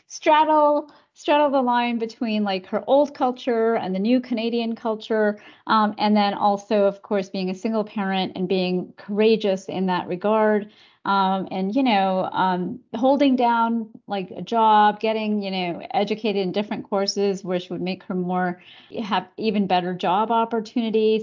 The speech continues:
and raising three little girls all at the same <laughs> time. So, I mean, I can't tell you what an inspiration she has been,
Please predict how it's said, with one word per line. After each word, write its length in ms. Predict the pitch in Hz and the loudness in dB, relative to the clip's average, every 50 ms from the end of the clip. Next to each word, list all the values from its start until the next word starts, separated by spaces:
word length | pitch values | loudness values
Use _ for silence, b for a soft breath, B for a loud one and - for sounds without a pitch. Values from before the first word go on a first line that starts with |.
| - - | 0 2
and 220 | 294 320 302 269 | 4 4 4 4
raising 320 | 277 302 311 311 262 254 | 4 2 0 0 -2 -2
three 180 | - 269 269 285 | -2 -2 -4 -2
little 220 | 254 254 247 240 | -2 -2 -2 0
girls 340 | 226 247 240 247 196 - 196 - - | 0 0 2 2 2 2 0 0 2
all 420 | - 285 294 320 320 311 302 - - | 4 4 4 4 4 2 0 0 0
at 200 | - 247 - - - | 0 0 -2 -2 -8
the 80 | 262 | -14
same 420 | 254 _ 220 208 208 208 214 233 247 | -10 _ -6 -4 -4 -4 -4 -6 -6
<laughs> 120 | - - - | -4 -2 0
time. 560 | 226 233 - - - 208 294 - 262 240 B 339 B B B B B B B B B _ _ _ | 0 0 0 -2 -4 -4 -4 -4 -6 -8 B -16 B B B B B B B B B _ _ _
So, 320 | - 269 269 262 269 269 254 - | 2 4 4 4 4 2 2 0
I 120 | 233 262 262 | -2 -2 0
mean, 400 | 262 262 262 254 254 247 247 247 - | 0 -2 -2 -2 -2 -2 -4 -2 0
I 360 | 233 247 247 254 254 254 247 - | 2 2 4 4 2 0 -2 -4
can't 260 | 247 262 247 - - | -6 -6 -6 -6 -6
tell 220 | - 233 233 226 233 | -6 -4 -2 -2 0
you 280 | 247 254 262 269 269 | 0 0 0 0 0
what 180 | 254 240 233 214 | 0 0 0 0
an 100 | 208 - | -2 -4
inspiration 760 | 202 208 208 - - 247 240 214 202 214 214 - - 254 247 | -4 -4 -6 -4 -4 -4 -2 -2 -2 -2 -4 -4 -6 -6 -4
she 160 | - 269 247 | -4 -4 -2
has 200 | 247 247 226 208 | -2 -2 -4 -4
been, 540 | 196 214 196 190 208 226 240 247 247 247 | -4 -2 -2 -2 -2 0 0 0 -2 -2